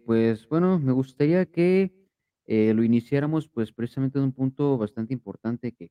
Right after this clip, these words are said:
comenta, que es esta cuestión de, digamos, a mí me gustaría saber por qué considera que es una de las peores cosas que nos puede pasar,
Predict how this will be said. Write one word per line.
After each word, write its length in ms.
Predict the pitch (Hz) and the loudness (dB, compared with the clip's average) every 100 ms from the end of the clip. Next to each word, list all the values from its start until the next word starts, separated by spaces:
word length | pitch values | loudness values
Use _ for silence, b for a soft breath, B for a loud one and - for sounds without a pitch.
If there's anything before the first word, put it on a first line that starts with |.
| - | -18
comenta, 580 | 87 110 127 - 143 160 _ _ _ _ | -6 -2 -2 -2 -4 -6 _ _ _ _
que 200 | 143 170 - | -2 -2 -2
es 160 | 147 | -4
esta 240 | 147 - 156 | -4 -8 -6
cuestión 600 | - 110 - 117 123 135 | -2 -4 -2 -2 0 0
de, 680 | 131 120 98 95 90 90 87 _ _ _ _ _ | 0 0 0 -2 -4 -8 -12 _ _ _ _ _
digamos, 540 | 104 113 127 135 135 _ _ _ - | -6 0 2 2 -2 _ _ _ -4
a 80 | |
mí 160 | 165 190 | 2 2
me 120 | 175 | 4
gustaría 320 | 156 151 170 | 2 2 0
saber 300 | 190 185 180 | 0 -2 -2
por 260 | - 160 156 | -2 -2 0
qué 120 | - | -2
considera 520 | - 175 - 131 143 | -4 -4 2 2 2
que 140 | 143 143 | 0 -6
es 140 | 143 | -6
una 160 | 147 143 | -4 -2
de 60 | 139 | 0
las 140 | 107 | -2
peores 260 | - 113 - | -2 -4 -4
cosas 280 | 120 123 | -8 -10
que 100 | - | -8
nos 120 | 90 87 | -8 -6
puede 240 | - 107 | -2 -2
pasar, 420 | - 85 - 92 | -4 -10 -8 -10